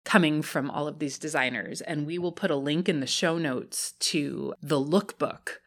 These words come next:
for those patterns so you can kind of read the designers' little stories about them and explore and maybe feel inspired to knit one or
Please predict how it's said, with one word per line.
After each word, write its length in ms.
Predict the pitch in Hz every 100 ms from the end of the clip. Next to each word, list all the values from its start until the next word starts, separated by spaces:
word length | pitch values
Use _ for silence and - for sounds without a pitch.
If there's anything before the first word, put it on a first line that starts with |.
| _
for 200 | - 180
those 240 | 139 131 127
patterns 600 | - 135 131 95 135 143
so 180 | - 135
you 220 | 143 143
can 260 | - 131
kind 260 | - 160 135
of 220 | 123 139 - 165 156
read 280 | 151 143
the 60 | 151
designers' 540 | 151 151 147 143 127
little 140 | 143 135
stories 500 | - 214 196 185 185
about 340 | 160 160 -
them 460 | 151 143 139 143 143 _ -
and 120 | 143
explore 540 | 143 - - 165 165 165
and 200 | 165 160
maybe 220 | 165 175
feel 320 | - 175 165
inspired 600 | 165 170 - 196 185 175 -
to 100 | 247
knit 180 | -
one 380 | 131 - - 151 -
or 680 | 160 151 139 139 135 131